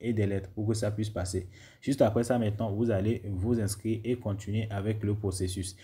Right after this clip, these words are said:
Vous pouvez également vous inscrire avec le numéro de téléphone, mais cette partie n'est pas tellement intéressante puisque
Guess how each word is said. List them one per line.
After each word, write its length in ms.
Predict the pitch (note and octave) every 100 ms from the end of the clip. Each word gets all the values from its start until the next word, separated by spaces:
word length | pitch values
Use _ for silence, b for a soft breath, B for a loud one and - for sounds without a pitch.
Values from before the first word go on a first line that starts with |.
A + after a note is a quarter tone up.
| B B
Vous 80 | D3+
pouvez 360 | - D#3 F3 D#3
également 440 | B2+ A#2+ C3 C#3+
vous 200 | A#2+ A#2+
inscrire 280 | A2 G#2 A2+
avec 200 | G#2 G#2+
le 120 | G#2
numéro 280 | G#2 F#2+ G2+
de 80 | G2
téléphone, 380 | F#2 F2+ G2+ G2+
mais 100 | F#2
cette 200 | A2+ A#2+
partie 260 | - A#2
n'est 120 | G#2 F2+
pas 160 | G2+
tellement 300 | G#2+ F#2 G2+
intéressante 640 | F#2+ F2+ F2+ F2+ F2+ G#2 G#2+
puisque 260 | G2+ -